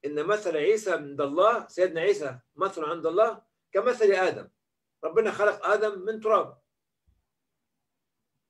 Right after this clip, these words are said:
إيش فرق بين الاثنين؟ وقال له: "كن فيكون"، يعني من التراب قال لسيدنا آدم: "كن"، فكان، و-، فنفخ فيها من روح، ونفخنا فيها من روحنا السيدة مريم عليه السلام البتول العذراء،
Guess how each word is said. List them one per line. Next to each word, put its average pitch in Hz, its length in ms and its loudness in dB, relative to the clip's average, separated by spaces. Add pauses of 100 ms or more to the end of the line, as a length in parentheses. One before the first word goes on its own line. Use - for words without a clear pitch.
(520)
إيش 202 140 -2
فرق 208 220 4
بين 156 160 -6
الاثنين؟ 151 380 -8 (1600)
وقال 208 260 0
له: 185 100 2
"كن 214 240 4
فيكون"، 220 680 0 (300)
يعني 127 220 -10
من 139 100 -6
التراب 196 600 0 (360)
قال 190 120 0
لسيدنا 180 420 -2
آدم: 170 220 0
"كن"، 185 160 -2
فكان، 196 560 -6 (320)
و-، 233 360 2 (260)
فنفخ 170 680 -2
فيها 190 340 -2
من 165 100 -10
روح، 160 220 -4
ونفخنا 165 460 -6
فيها 185 180 -4
من 165 80 -8
روحنا 165 440 -6
السيدة 180 320 -6
مريم 202 320 -2
عليه 156 220 -8
السلام 165 400 -8
البتول 156 400 -8
العذراء، 160 640 -4